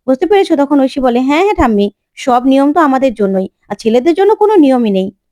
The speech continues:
তখনই কৃষ বুঝতে পারে যে ঐশী উপোস করেছে, তাহলে নিজেকেও তো উপোস করা দরকার। তখনই কৃষ দাঁড়িয়ে পড়ে। তখন কৃষের মা বলে, "কি ব্যাপার কৃষ, খাবি না, দাঁড়িয়ে গেলি কেন?" তখন কৃষ বলে, "না, না, পেটটা কেমন যেন করছে, এখন খাবো না, রাতে এসে সবার সঙ্গে খাবো।"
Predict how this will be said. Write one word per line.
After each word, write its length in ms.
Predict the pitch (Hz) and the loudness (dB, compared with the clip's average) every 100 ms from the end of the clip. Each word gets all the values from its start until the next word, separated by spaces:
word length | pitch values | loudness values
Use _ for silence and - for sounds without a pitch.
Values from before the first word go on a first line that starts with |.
| - | -6
তখনই 300 | 254 277 320 | -4 0 0
কৃষ 220 | 320 311 277 | 2 0 0
বুঝতে 280 | 233 - 226 | -4 -6 -6
পারে 240 | 202 190 196 _ _ - | -2 -2 -4 _ _ -10
যে 160 | 240 277 339 _ - | -2 -2 -2 _ -2
ঐশী 260 | 269 277 330 | -2 0 0
উপোস 240 | 311 320 - | 0 -2 -4
করেছে, 400 | 214 196 - 208 202 _ - | -4 -2 -2 -4 -4 _ -8
তাহলে 320 | 214 220 226 247 - - | -4 -2 0 -2 -6 -4
নিজেকেও 380 | 247 240 294 330 | -2 0 0 0
তো 100 | 320 294 | 0 0
উপোস 200 | 294 285 | -2 -4
করা 220 | 254 240 | -2 0
দরকার। 340 | 202 190 190 190 - _ - | 0 0 -2 -4 -8 _ -6
তখনই 280 | 208 240 240 | -4 -2 -4
কৃষ 220 | 233 233 214 | -2 -4 -2
দাঁড়িয়ে 280 | 190 202 | 0 0
পড়ে। 200 | 190 190 185 | 0 -2 -4
তখন 240 | 196 214 | -8 -12
কৃষের 340 | 214 220 220 220 | -10 -10 -8 -6
মা 140 | 202 | -6
বলে, 200 | 190 175 196 | -4 -6 -6
"কি 120 | 254 | -4
ব্যাপার 280 | 277 277 196 - _ _ | -2 0 -4 -4 _ _
কৃষ, 180 | 254 392 - - - | 0 0 -2 -14 -6
খাবি 240 | 233 262 | -2 2
না, 100 | 370 | 2
দাঁড়িয়ে 260 | 302 277 339 | 0 0 2
গেলি 160 | 311 | 0
কেন?" 180 | 247 202 196 _ _ | 0 -4 -4 _ _
তখন 200 | 214 240 | -8 -6
কৃষ 200 | 220 226 208 | -4 -6 -4
বলে, 240 | 196 196 196 _ - | -2 -2 -6 _ -6
"না, 100 | 294 302 | -2 0
না, 100 | 262 | -2
পেটটা 260 | 262 285 | -4 -2
কেমন 200 | 294 285 285 | -2 0 2
যেন 140 | 277 | 0
করছে, 280 | 269 202 - 214 | 0 -4 -2 -2
এখন 200 | 214 254 | -2 -6
খাবো 220 | 240 208 | -4 -4
না, 100 | 202 | -2
রাতে 220 | 196 - 233 | -2 -2 -6
এসে 140 | 302 | -6
সবার 240 | 294 240 233 | -4 -4 -4
সঙ্গে 240 | 208 208 | -6 -6
খাবো।" 240 | 190 185 | -4 -2